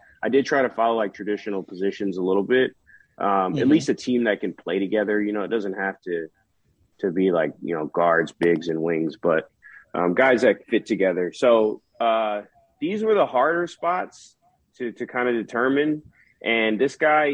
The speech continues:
Speaker 1: you know, his on, his, his real life production, uh, maybe hasn't been up to everyone's standards, but for fantasy, it's like, I don't think you can, you can, uh, look past James Harden. Um, the guy's just a stud, like, for fantasy as, as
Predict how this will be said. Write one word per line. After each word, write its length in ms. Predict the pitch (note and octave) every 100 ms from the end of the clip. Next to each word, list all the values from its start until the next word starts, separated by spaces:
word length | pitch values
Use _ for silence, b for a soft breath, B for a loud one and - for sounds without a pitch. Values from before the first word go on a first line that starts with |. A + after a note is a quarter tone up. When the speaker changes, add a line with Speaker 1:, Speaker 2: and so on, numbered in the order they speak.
| B2+
Speaker 1:
you 140 | - B2
know, 100 | A2
his 220 | A2+ G2
on, 340 | - G#2+ B2 -
his, 260 | B2 F#2+ - -
his 180 | G#2+ F2+
real 240 | A2+ B2
life 260 | C3+ C3 C3
production, 680 | C#3 C3+ - C#3+ C3 C3 C3 _ _ _ _ -
uh, 300 | G#2 G2+ F#2
maybe 320 | D#2+ A2 A2+
hasn't 260 | A#2 A2 G#2+
been 120 | A2
up 160 | A2 -
to 140 | G#2
everyone's 440 | F2+ G#2 G#2+ G2+ -
standards, 500 | G2+ G#2 A2+ B2+ G#2
but 220 | A#2 G#2+
for 140 | A2+
fantasy, 560 | - A2 A#2 A#2+ D3 C#3
it's 120 | -
like, 140 | G#2+
I 80 | G#2+
don't 180 | A#2+ A#2+ - -
think 180 | A2+ -
you 100 | G#2
can, 360 | G2+ F#2 F2 -
you 120 | F#2
can, 340 | - F2 E2 D#2 - - -
uh, 220 | E2+ D#2+
look 200 | F2+ -
past 280 | F#2 E2 -
James 260 | F2 D#2
Harden. 440 | E2+ E2+ E2 E2 D#2 _ B B B B
Um, 400 | D2+ E2+ E2+ D#2+ D2+ -
the 80 | F2+
guy's 360 | G2 G2 F#2+
just 280 | - F#2+ -
a 60 | D#2+
stud, 600 | - - F#2 F2 F2+ D#2+
like, 260 | F2+ F2 D#2+
for 120 | D#2+
fantasy 600 | - F2 E2+ D#2 F2+ F2 E2+
as, 200 | D2+
as 80 | -